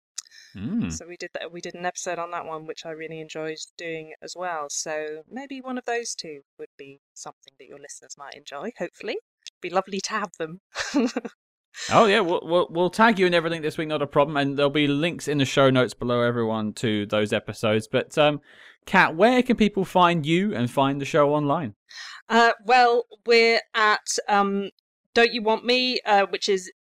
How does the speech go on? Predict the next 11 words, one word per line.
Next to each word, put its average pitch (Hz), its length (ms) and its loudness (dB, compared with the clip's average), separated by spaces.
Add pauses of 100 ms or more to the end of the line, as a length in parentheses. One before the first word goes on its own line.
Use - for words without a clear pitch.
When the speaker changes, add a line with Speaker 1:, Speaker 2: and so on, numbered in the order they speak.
(440)
Speaker 2:
D 269 180 4
Y 220 300 2
W 208 500 -4 (140)
M 214 360 2 (760)
podcast. 202 640 0 (560)
Um, 170 400 0
we're 175 180 4
on 175 200 2
Instagram 180 580 2
and 175 220 0
Twitter, 214 420 2